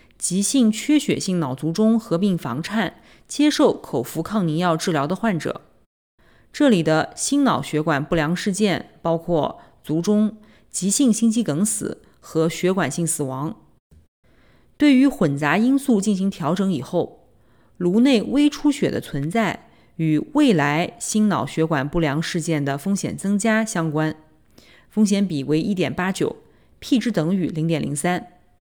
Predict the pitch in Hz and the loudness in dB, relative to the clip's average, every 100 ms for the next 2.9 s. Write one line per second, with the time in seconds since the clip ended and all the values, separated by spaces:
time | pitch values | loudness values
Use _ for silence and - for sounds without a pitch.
0 | _ _ _ _ _ _ _ - 277 220 | _ _ _ _ _ _ _ 0 4 6
1 | 156 156 202 302 262 175 - 226 190 127 | 4 0 0 4 4 2 -2 -2 0 -2
2 | 185 160 139 - 160 147 147 - | 0 0 -2 -2 -4 -2 -4 -4